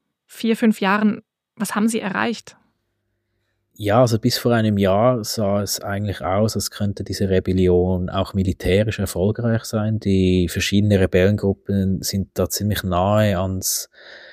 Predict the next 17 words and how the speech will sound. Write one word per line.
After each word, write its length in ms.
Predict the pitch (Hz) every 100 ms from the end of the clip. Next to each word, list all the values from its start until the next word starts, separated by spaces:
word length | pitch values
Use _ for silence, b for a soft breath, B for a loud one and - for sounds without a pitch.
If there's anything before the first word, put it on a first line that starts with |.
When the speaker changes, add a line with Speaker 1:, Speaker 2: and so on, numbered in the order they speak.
| B B
Speaker 2:
ans 260 | 101 98 -
Zentrum 480 | - 98 113 120 107
von 180 | 104
Myanmar 480 | 101 98 104 98 98
herangerückt, 1040 | 95 87 92 117 117 117 123 - - -
haben 380 | 87 98 - 85
sehr 180 | - 104
viele 220 | - 101
Gebiete 540 | 98 - 101 107 - 110
erobert. 680 | 104 113 117 117 - - b b b b b _
In 220 | - 104
den 280 | 101 101 87
vergangenen 600 | - 101 95 117 117 110
Monaten 800 | 101 120 120 113 - 113 101 92
hat 160 | 101 -
das 120 | -
Militär 680 | 98 92 - 98 92 92